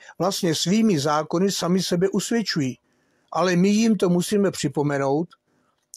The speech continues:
My jsme od toho, aby jsme jim to omlátili o držku, protože si nic jiného nezaslouží.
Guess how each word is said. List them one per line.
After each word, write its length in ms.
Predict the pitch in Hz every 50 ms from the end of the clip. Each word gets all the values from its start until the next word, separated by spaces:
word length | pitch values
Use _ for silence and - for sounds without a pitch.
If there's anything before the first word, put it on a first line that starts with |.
| - -
My 380 | 170 208 240 247 233 208 180 - _ _
jsme 260 | - - - 180 175 175 -
od 120 | 180 175 - -
toho, 360 | - 190 165 165 185 - -
aby 160 | 156 156 170 170
jsme 200 | - - 165 170
jim 120 | 175 175
to 160 | - 185 180 - - - -
omlátili 680 | - 135 147 165 170 175 170 175 175 - - 190 185
o 120 | 151 139
držku, 500 | 143 131 139 135 - - - - 151 165 - - - _ _
protože 300 | - 156 139 139 165 165
si 140 | 160 - 165
nic 200 | 165 160 - -
jiného 240 | 170 170 160 160 156
nezaslouží. 640 | 156 151 165 202 202 - - 151 135 127 127 127